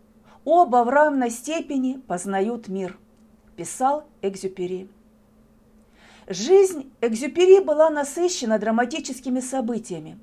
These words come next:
Попадал в тяжелые авиационные катастрофы, совершил много опасных рейсов, участвовал в борьбе испанских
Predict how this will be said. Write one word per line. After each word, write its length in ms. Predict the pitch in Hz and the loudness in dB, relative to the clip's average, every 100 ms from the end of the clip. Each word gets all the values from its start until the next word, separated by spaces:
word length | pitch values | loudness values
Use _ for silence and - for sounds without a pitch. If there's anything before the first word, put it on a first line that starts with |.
| _ _ _ _ _ _ _ _ | _ _ _ _ _ _ _ _
Попадал 460 | - 220 302 381 403 | -6 2 4 6 6
в 80 | - | 4
тяжелые 580 | 220 208 233 202 202 196 | -2 0 2 2 2 0
авиационные 800 | 202 202 208 208 220 208 190 185 | 0 2 0 0 -2 0 -2 -4
катастрофы, 800 | 190 190 190 285 330 - 247 226 _ _ _ _ | -6 -8 -8 -4 -2 -2 -8 -12 _ _ _ _
совершил 640 | - 262 311 - 403 392 370 - | -4 -2 0 0 2 2 -2 -8
много 420 | 202 233 214 196 | -2 0 2 2
опасных 580 | 190 202 196 196 180 - | 2 -2 -4 -8 -12 -10
рейсов, 540 | 202 277 330 262 254 233 - _ _ | -6 -4 -6 -6 -10 -10 -14 _ _
участвовал 640 | 226 - 359 339 - 240 202 | -8 2 4 4 0 -4 -4
в 100 | 190 | 0
борьбе 480 | 220 202 277 302 - | -2 0 -4 -6 -12
испанских 680 | - - 214 226 220 220 | -18 -6 -2 -2 -4 -12